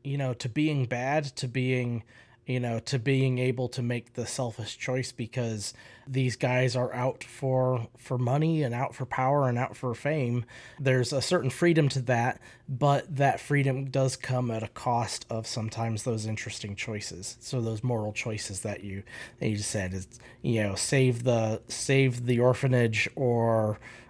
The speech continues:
or take the money for yourself. If you truly are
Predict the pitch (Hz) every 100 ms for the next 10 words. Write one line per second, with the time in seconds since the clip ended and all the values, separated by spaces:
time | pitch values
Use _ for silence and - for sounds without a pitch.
0 | - 135 123 113 - 143 135 131 123 123
1 | 120 - 120 107 - 165 165 - - -
2 | - - - 165 - 139 131 - 147 143
3 | 143 139 139